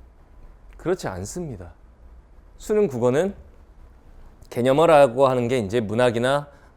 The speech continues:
뭐 언매에서 문법 영역 이런 데서 중요하기는 하지만 그것만으로 점수를 뽑아낼 수 있는 과목이 아니야. 중요한 게 뭐냐? 실전력이에요. 국어 영역은 결과적으로는 잘 읽고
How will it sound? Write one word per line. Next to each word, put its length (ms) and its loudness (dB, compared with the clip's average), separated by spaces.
뭐 380 -2
언매에서 480 -2
문법 420 -4
영역 240 -4
이런 140 -4
데서 160 -8
중요하기는 580 -8
하지만 480 -12
그것만으로 720 2
점수를 400 -6
뽑아낼 380 -4
수 120 -14
있는 140 -10
과목이 380 -12
아니야. 260 -18
중요한 320 -4
게 80 -4
뭐냐? 360 -8
실전력이에요. 760 -4
국어 260 6
영역은 460 0
결과적으로는 1040 -2
잘 520 4
읽고 580 0